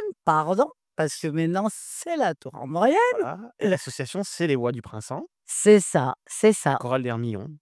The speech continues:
Speaker 1: Tout à fait, la chorale dans laquelle donc j'ai intégré, ça fait déjà maintenant plus de deux ans et c'est super.
Speaker 2: C'est un groupe formidable de copains, de copines, heu.
Speaker 1: Oui, à une très, très bonne ambiance, heu, très conviviale, on s'entend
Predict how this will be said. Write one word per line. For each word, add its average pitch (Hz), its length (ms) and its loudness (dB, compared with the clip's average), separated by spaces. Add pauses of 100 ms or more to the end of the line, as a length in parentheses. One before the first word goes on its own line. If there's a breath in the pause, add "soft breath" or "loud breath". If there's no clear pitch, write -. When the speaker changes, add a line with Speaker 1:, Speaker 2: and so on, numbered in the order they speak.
(160)
Speaker 1:
Tout 226 180 6
à 247 120 10
fait, 143 380 2
la 147 180 -4
chorale 160 360 -2
dans 147 140 -2
laquelle 135 360 -2
donc 143 160 -2
j'ai 135 160 -2
intégré, 139 560 -2
ça 147 160 -6
fait - 180 -4
déjà 135 280 -4
maintenant 135 380 0 (420)
plus 147 180 -4
de 123 60 -14
deux 135 320 -4
ans 143 260 -2
et 120 360 -6 (580 soft breath)
c'est - 200 2
super. - 380 -6 (180)
Speaker 2:
C'est - 160 -6
un 147 80 -2
groupe 147 180 -8
formidable 156 500 2
de 139 80 0
copains, 127 340 -4
de 156 40 -8
copines, 127 480 -8
heu. 104 240 -12 (180 soft breath)
Speaker 1:
Oui, 233 280 8 (200)
à 170 120 4
une 160 100 2
très, - 240 4
très 247 220 2
bonne 220 240 2
ambiance, 175 680 0
heu, 160 320 4
très - 220 -2
conviviale, 180 960 0
on 160 140 2
s'entend 156 340 -2